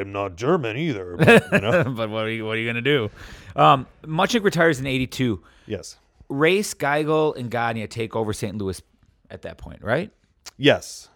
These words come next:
Speaker 1: Yeah.
Speaker 2: Okay. And
Speaker 1: Uh, they, they all, I'm sorry, do you have
Speaker 2: No,
Speaker 1: somewhere
Speaker 2: no,
Speaker 1: to go
Speaker 2: no,
Speaker 1: with
Speaker 2: I was,
Speaker 1: this?
Speaker 2: I
Speaker 1: I
Speaker 2: was
Speaker 1: can
Speaker 2: gonna
Speaker 1: just, I
Speaker 2: ask
Speaker 1: can just
Speaker 2: you.
Speaker 1: go off of this
Speaker 2: Yeah,
Speaker 1: right
Speaker 2: please
Speaker 1: here.
Speaker 2: do, please do.
Speaker 1: Uh, so they buy into it, but then what we had said before earlier about the Central States always putting pressure on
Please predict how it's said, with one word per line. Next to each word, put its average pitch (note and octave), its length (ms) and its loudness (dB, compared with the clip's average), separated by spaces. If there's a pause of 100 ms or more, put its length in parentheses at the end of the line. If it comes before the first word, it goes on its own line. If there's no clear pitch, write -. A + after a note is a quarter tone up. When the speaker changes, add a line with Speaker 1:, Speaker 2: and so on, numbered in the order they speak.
(100)
Speaker 1:
Yeah. G#2+ 100 -4
Speaker 2:
Okay. E2 160 -12 (540)
And C3+ 360 2
Speaker 1:
Uh, C3 140 0 (240)
they, D3+ 440 4 (140)
they C3 280 2
all, C3 280 4 (200)
I'm A#2+ 160 -4
sorry, F#2 240 -6
do G2+ 60 -8
you G#2 40 0
have G2+ 100 -2
Speaker 2:
No, - 60 -6
Speaker 1:
somewhere A2 180 0
Speaker 2:
no, G#2 60 0
Speaker 1:
to G#2+ 40 -4
go - 80 4
Speaker 2:
no, - 40 6
Speaker 1:
with D3 80 6
Speaker 2:
I - 40 4
was, C3+ 140 4
Speaker 1:
this? - 40 -2
Speaker 2:
I B2 60 6
Speaker 1:
I B2+ 40 8
Speaker 2:
was A#2+ 40 -4
Speaker 1:
can C#3 80 -4
Speaker 2:
gonna - 100 -2
Speaker 1:
just, - 100 -4
I - 120 -4
Speaker 2:
ask C#3 80 4
Speaker 1:
can D3 80 -4
just B2 160 2
Speaker 2:
you. - 20 -12
Speaker 1:
go C3+ 180 6
off G#2+ 220 4
of G#2 80 -6
this G2 120 -4
Speaker 2:
Yeah, F#3+ 120 -2
Speaker 1:
right F#2+ 100 -4
Speaker 2:
please D#3+ 220 2
Speaker 1:
here. A3 100 0
Speaker 2:
do, C3+ 60 0
please C#3 280 -8
do. A2+ 240 -4
Speaker 1:
Uh, B2+ 300 4
so D3+ 180 -2
they F3+ 140 6
buy E3 260 4
into D3+ 340 2
it, F#2+ 200 -4
but A#2 220 -2
then C#3 500 4
what C3 300 0
we C#3+ 100 2
had B2+ 140 0
said D#3 240 0
before C3 320 0
earlier C3+ 400 2
about G2+ 220 -4
the - 40 -20
Central B2 380 -4
States C3 460 -4
always A2 360 -2
putting G2+ 560 -6
pressure G#2+ 640 -2
on F#2+ 480 -6